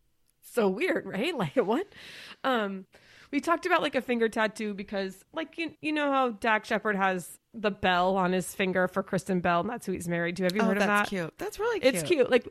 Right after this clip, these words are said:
Speaker 1: we talked about something like that, but the finger, like, one, on the outside, it, it has, like, it,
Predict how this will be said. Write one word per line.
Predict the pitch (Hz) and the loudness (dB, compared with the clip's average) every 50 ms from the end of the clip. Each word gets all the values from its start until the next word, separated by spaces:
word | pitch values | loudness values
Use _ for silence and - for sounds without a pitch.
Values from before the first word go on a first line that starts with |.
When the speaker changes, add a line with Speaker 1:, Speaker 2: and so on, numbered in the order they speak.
| - - - | -14 -8 -4
Speaker 1:
we | 311 339 | -4 0
talked | - 349 320 320 - | 2 2 0 0 0
about | 277 262 247 214 - | -2 -2 -2 -2 -4
something | 202 226 196 196 | -6 -6 -6 -6
like | - 190 175 - | -8 -8 -8 -4
that, | 196 185 180 - - - | -4 -2 -2 -4 -4 -6
but | 226 202 - | -6 -4 -2
the | 220 190 | -4 -4
finger, | - - - 285 302 311 294 277 269 262 254 247 _ _ _ _ _ _ _ _ _ _ _ _ _ _ - | -4 -6 -4 -4 -2 -2 -2 -2 -2 -2 -4 -6 _ _ _ _ _ _ _ _ _ _ _ _ _ _ -4
like, | 214 202 202 - - | -4 -4 -4 -6 -6
one, | 233 220 254 254 233 214 208 | -2 0 2 2 2 0 0
on | - - 208 208 | 0 0 0 0
the | 208 - | 2 2
outside, | 220 220 214 - 247 220 208 202 | 0 0 0 0 0 0 2 0
it, | - - - | -2 -4 -4
it | - 208 185 | -6 -4 -2
has, | 180 208 208 202 185 - - - _ - | 0 0 0 0 -2 -6 -14 -18 _ -2
like, | 185 196 196 202 - _ _ _ _ _ _ _ _ _ _ _ _ _ - - _ _ _ _ _ - | -2 -2 -2 -2 -6 _ _ _ _ _ _ _ _ _ _ _ _ _ -20 -20 _ _ _ _ _ -16
it, | - - - - - | -14 -14 -12 -14 -16